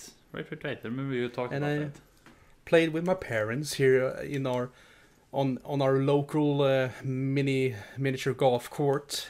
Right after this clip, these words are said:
Speaker 2: We have, uh, I think two here in our town.
Speaker 1: Mm, yeah, two. Maybe three.
Speaker 2: But yeah, that was fun. And, uh, as of recently, I haven't had any lows, you know.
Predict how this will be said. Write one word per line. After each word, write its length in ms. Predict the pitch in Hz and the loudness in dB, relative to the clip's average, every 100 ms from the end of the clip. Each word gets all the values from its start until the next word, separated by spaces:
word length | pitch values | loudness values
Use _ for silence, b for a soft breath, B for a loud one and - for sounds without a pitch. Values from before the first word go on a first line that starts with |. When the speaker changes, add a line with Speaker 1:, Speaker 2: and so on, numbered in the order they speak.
| - | -4
Speaker 2:
We 140 | 135 | -2
have, 340 | 131 139 143 135 | 2 2 2 2
uh, 220 | 131 123 | 0 0
I 1080 | - _ _ _ _ _ _ - - _ - | -6 _ _ _ _ _ _ -20 -20 _ -10
think 200 | 123 131 - | -8 -8 -10
two 560 | - - 131 156 285 269 - _ _ _ | -6 -2 -2 -2 -4 -8 -12 _ _ _
here 420 | - 196 226 269 254 | 2 2 2 -4 -6
in 160 | 196 | -2
our 100 | 202 | -2
town. 380 | 208 220 226 151 | 0 0 0 -2
Speaker 1:
Mm, 320 | 147 143 147 | -6 -8 -8
yeah, 180 | 139 131 - - _ _ _ | -4 -4 -6 -20 _ _ _
two. 160 | 101 95 - b b b b _ _ - | -10 -10 -14 b b b b _ _ -10
Maybe 280 | 120 107 101 | -8 -6 -8
three. 340 | - 101 87 - _ _ _ _ | -10 -10 -10 -18 _ _ _ _
Speaker 2:
But 220 | 143 147 | -2 -2
yeah, 220 | 123 104 113 _ _ _ _ _ _ _ _ _ _ | -4 -6 -8 _ _ _ _ _ _ _ _ _ _
that 120 | - 170 | 0 2
was 160 | 147 | 2
fun. 360 | - 104 104 104 _ _ B B B B B B | -2 -8 -8 -10 _ _ B B B B B B
And, 400 | - 147 147 143 | 2 4 6 4
uh, 320 | 139 139 135 131 | 6 6 6 4
as 320 | - 170 - | 4 4 6
of 160 | 180 - | 0 2
recently, 420 | 156 170 185 185 | -4 -2 -4 4
I 160 | 175 151 | 6 8
haven't 400 | 147 151 151 143 | 6 4 2 0
had 320 | - 143 160 | 4 6 6
any 300 | 139 123 117 | 4 2 0
lows, 600 | 117 127 135 180 - - | 2 4 4 0 -4 -4
you 100 | 135 | -2
know. 340 | 123 120 123 | -2 0 -2